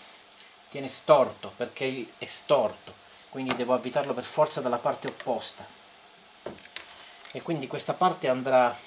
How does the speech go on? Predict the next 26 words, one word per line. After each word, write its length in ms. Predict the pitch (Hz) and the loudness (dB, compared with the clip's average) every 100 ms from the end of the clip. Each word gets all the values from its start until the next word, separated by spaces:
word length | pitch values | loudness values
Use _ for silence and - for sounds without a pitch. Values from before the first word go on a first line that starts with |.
| - - - - - - - - | -20 -20 -20 -20 -20 -20 -20 -12
Andrà, 220 | 165 233 | -2 2
me 80 | 214 | 4
ne 100 | 147 | 2
sbatto, 400 | 143 139 107 - | 2 2 2 2
andrà 220 | 156 208 | 2 4
lasciata 400 | 220 - 240 180 | 4 4 6 6
così. 280 | - 127 117 - - - - - - - - - - - - - 143 | 6 0 -4 -6 -8 -14 -20 -20 -20 -20 -20 -20 -20 -20 -20 -20 -16
Eh 300 | 139 123 107 | -12 -12 -14
sì, 240 | - - - | -18 -18 -18
io 180 | 123 123 | -14 -14
lo 140 | 107 107 | -12 -10
avvito 420 | 110 107 135 131 120 | -10 -10 -12 -8 -8
così. 260 | 117 - 107 - - - - | -6 -6 -6 -8 -14 -20 -8
Lo 200 | 123 156 | 0 6
avvito 680 | 165 160 131 151 202 196 175 | 10 10 8 2 2 4 4
così. 400 | 165 160 123 - - - - - - - - - - - - | 4 0 -4 -8 -14 -20 -20 -20 -20 -20 -20 -20 -20 -20 -12
Ora 200 | 165 175 | -4 -4
sì 140 | - 220 | -4 -6
che 160 | 131 | -6
chiude 220 | 120 117 | -8 -8
bene. 360 | 113 110 107 98 - - - - - - - - - - - | -8 -8 -10 -14 -20 -20 -20 -20 -20 -20 -20 -20 -20 -20 -16
Giusto 320 | 185 - 185 | -14 -12 -8
un 200 | 180 180 | -8 -6
buchino 560 | 202 233 254 180 143 - - - - - - - - - | -6 -4 -2 -2 -4 -8 -20 -20 -20 -20 -20 -20 -20 -8
che 120 | 247 | -4
incollerò. 680 | 214 - 220 170 151 147 | -2 6 6 8 4 2